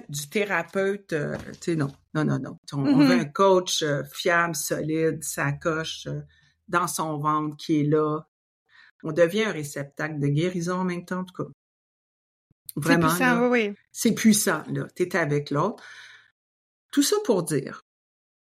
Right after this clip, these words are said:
Speaker 1: que en, dans les années quatre-vingts, il y a le docteur Ed Wagner. Ed Wagner, qui est un chiro, qui était aux États-Unis les années quatre-vingts. Puis lui, il s'est dit, « OK,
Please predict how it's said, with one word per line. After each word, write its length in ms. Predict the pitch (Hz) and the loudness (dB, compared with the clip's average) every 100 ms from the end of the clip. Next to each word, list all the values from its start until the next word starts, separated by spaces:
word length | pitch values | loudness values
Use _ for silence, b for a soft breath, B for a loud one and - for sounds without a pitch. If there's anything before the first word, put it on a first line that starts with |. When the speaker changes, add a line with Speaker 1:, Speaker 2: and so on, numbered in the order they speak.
| _ _ | _ _
Speaker 1:
que 460 | - 233 262 277 - - | 2 4 4 2 -4 -4
en, 200 | 175 175 160 | -2 -2 -2
dans 220 | 185 208 | 2 4
les 180 | 240 214 | 4 4
années 240 | 208 269 | 4 2
quatre-vingts, 720 | 220 170 - 160 143 139 180 - _ _ _ _ _ _ _ _ _ _ _ _ _ | -2 -4 -4 -2 0 0 -4 -10 _ _ _ _ _ _ _ _ _ _ _ _ _
il 100 | 190 | 0
y 80 | 208 | 4
a 220 | 240 254 196 | 4 2 2
le 160 | 185 | 0
docteur 600 | 165 165 - 196 190 202 - | 2 -2 -2 -2 0 -2 0
Ed 400 | 214 220 180 - | 0 0 -4 -6
Wagner. 680 | 165 196 180 160 165 180 160 - _ _ | 0 0 0 -2 -2 -4 -8 -14 _ _
Ed 220 | 220 233 | 0 2
Wagner, 420 | 202 180 170 190 247 | 2 2 2 2 2
qui 80 | - | -2
est 140 | 190 | 0
un 140 | 214 240 | 0 0
chiro, 560 | - 247 214 165 226 _ _ _ _ _ - | 0 0 0 -2 -6 _ _ _ _ _ -2
qui 140 | 135 | -2
était 360 | 127 - 123 190 | 0 0 2 2
aux 100 | 226 | 2
États-Unis 1000 | 247 240 254 240 269 254 233 233 240 - - | 0 0 0 2 6 6 6 4 0 -4 -4
les 180 | 151 | 0
années 180 | 143 165 | 2 2
quatre-vingts. 680 | 185 233 - 277 262 254 254 254 B - | -2 -6 -2 0 0 0 -2 -4 B -20
Puis 180 | - 220 | 2 6
lui, 320 | 214 240 320 403 - b _ | 6 8 6 6 -6 b _
il 80 | 202 | -8
s'est 220 | - 214 | 0 0
dit, « 380 | 170 254 269 269 | 4 4 4 4
OK, 320 | 220 233 - | -2 -2 -2